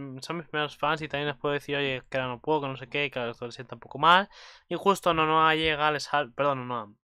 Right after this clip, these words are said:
Nagomi le salva, diciendo que tienen que usar el espacio, no sé qué, y le acaban convenciendo a sus fans de que, de Irisa, de que se vengan con ella y poca cosa más.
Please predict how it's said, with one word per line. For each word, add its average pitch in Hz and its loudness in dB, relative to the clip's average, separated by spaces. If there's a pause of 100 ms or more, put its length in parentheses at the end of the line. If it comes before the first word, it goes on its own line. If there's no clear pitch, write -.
(160)
Nagomi 151 8
le 127 -2
salva, 165 6 (760)
diciendo 139 -4
que 139 -2
tienen 139 -6
que 143 -4
usar 143 -2
el 139 -2
espacio, 156 4
no 147 -4
sé 147 -12
qué, 165 0
y 131 -8
le 123 -8
acaban 127 -6
convenciendo 131 -8
a 127 -10
sus 131 -18
fans 143 -4
de 131 -6
que, 117 -8
de 113 -12
Irisa, 135 -6
de 156 -4
que - -20
se - -16
vengan 123 -14
con 127 -10
ella 160 -6 (440)
y 113 -12
poca 107 -16
cosa 110 -16
más. - -14